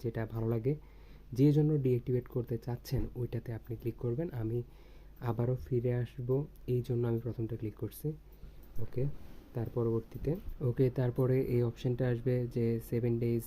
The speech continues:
না কতদিন পরে আবার ওনারা রিঅ্যাক্টিভেট করবে আমার অ্যাকাউন্ট। আমি don't reactivate automatically এটাতে ক্লিক করব, কারণ আমি চাচ্ছি না আমি log in করার আগে ওনারা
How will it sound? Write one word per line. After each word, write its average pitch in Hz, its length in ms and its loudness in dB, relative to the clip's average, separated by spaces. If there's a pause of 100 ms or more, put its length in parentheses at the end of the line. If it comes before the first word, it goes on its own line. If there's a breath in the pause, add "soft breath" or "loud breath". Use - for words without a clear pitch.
না 120 300 0
কতদিন 120 440 2
পরে 117 320 0
আবার 113 320 0
ওনারা 113 320 0
রিঅ্যাক্টিভেট 113 540 0
করবে 117 240 0
আমার 113 180 0
অ্যাকাউন্ট। 120 400 -2 (160)
আমি 117 320 2
don't 123 300 2
reactivate 120 480 0
automatically 120 720 0 (460 loud breath)
এটাতে 120 260 -2
ক্লিক 113 160 2
করব, 120 220 2
কারণ 113 220 0
আমি 113 140 2
চাচ্ছি 113 380 -4
না 123 240 0
আমি 117 200 0
log 113 280 0
in 117 80 0
করার 113 300 -4
আগে 110 200 -4
ওনারা 113 320 0